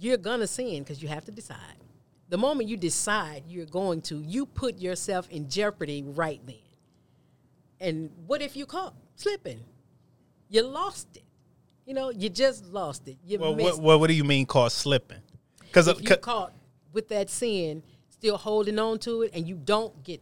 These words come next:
Speaker 1: to repent,
Speaker 2: Okay, 'cause
Speaker 1: you know.
Speaker 2: I, I think of when, um, a message I once heard from Noel Jones, I might have sent it to you, where he talked about when he was growing up,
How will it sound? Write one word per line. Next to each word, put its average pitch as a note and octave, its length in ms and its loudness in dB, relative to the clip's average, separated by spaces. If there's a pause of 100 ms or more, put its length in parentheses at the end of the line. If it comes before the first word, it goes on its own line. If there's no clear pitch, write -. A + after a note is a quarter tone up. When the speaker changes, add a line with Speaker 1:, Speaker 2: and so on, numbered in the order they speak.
(120)
Speaker 1:
to D#3+ 120 -6
repent, C#3+ 240 2
Speaker 2:
Okay, G#2 320 2
'cause B2+ 220 8
Speaker 1:
you - 60 -4
know. - 60 -14 (240)
Speaker 2:
I, D3 180 8
I D3+ 100 6
think D3+ 320 -2
of A2+ 440 6 (100)
when, A#2+ 200 4
um, G2 600 -2 (440)
a A#2+ 80 2
message A#2+ 480 4
I A2+ 100 6
once A2+ 320 0
heard A2 320 2
from G#2+ 200 -4
Noel A#2 200 4
Jones, A#2 260 0
I F#2 80 -2
might C#3+ 220 0
have A2 100 -2
sent - 240 -8
it - 100 -14
to A2 120 -6
you, G#2 240 -6 (440)
where - 140 -2
he C#3 160 -2
talked D3 380 0
about G#2 440 6 (300)
when A#2+ 160 2
he F3+ 100 8
was D#3 160 2
growing B2 380 6
up, A2+ 200 4